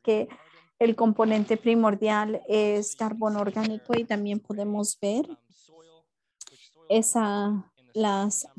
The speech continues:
l-, lo gris que son las tierras, mientras que las, ah, cosas empiezan a secar y sí se vuelve más común a través, y eso es un componente más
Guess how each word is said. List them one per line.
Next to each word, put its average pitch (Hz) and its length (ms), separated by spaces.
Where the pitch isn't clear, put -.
l-, 220 520
lo 208 140
gris 240 420
que - 100
son 208 260
las 208 200
tierras, 233 460
mientras 214 360
que 226 100
las, 208 440
ah, 208 340
cosas 220 360
empiezan 208 420
a 208 80
secar 240 480
y 277 140
sí 247 240
se 254 160
vuelve 220 320
más 214 260
común 226 500
a 226 140
través, 226 680
y 233 120
eso 226 240
es - 220
un 233 340
componente 240 760
más 240 440